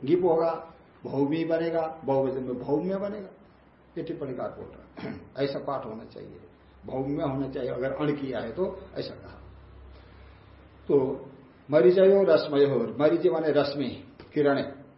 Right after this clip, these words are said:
माने रश्मि का अर्थ लिया लक्षणावृत्ति से, ये लिया रश्मिस्थ लिया, माने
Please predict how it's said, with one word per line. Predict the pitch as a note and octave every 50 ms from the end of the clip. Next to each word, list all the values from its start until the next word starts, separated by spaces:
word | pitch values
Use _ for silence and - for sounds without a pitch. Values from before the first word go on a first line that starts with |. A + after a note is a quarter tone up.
| _ _ _ _ _ _ _ _ _ _ C#3
माने | C#3+ D#3+ F#3 G3+ G3 - - - C3
रश्मि | C#3 D3 - - F#3+ F3+
का | E3+ F3
अर्थ | D#3 D3 C#3+ -
लिया | D#3 C3+ C3+ D#3+ F3+ F#3 F#3 F3+ F3+ - - - - - _ B2+
लक्षणावृत्ति | C#3 C#3+ C#3+ - F3 D#3+ D#3 C#3 C#3+ C3+ - - C3+
से, | B2 - F#3+ A#3 B3 - - - - - _ _ _ _ _ _ _ -
ये | C#3+
लिया | B2+ B2 A#2+ A2+ G#2+ G2 F#2+ F#2+ - - _ _ _ _ _ _ _ _ _ _ _ _ _ - _ _ _ _
रश्मिस्थ | C#3 C#3+ - - F#3 G3+ F3+ - - D#3+ - - - - - - _ _ _ _ _ _
लिया, | A#2 A2 G#2 - - - - _ _ _ _ _ _ _ _ - - - - - _ _ _ _ _ _ _ _ _ _ _ _ _ _ _ _ _ _ _ _ _ _ _ - -
माने | A#2+ B2